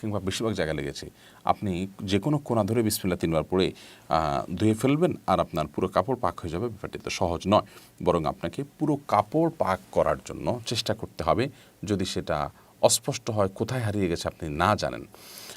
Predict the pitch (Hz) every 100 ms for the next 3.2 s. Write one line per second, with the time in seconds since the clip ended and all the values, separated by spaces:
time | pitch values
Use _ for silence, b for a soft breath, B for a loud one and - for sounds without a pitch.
0 | B 135 135 135 120 120 160 156 147 113
1 | 139 165 147 131 110 107 104 104 107 151
2 | 147 135 127 - 175 180 165 131 110 90
3 | 98 87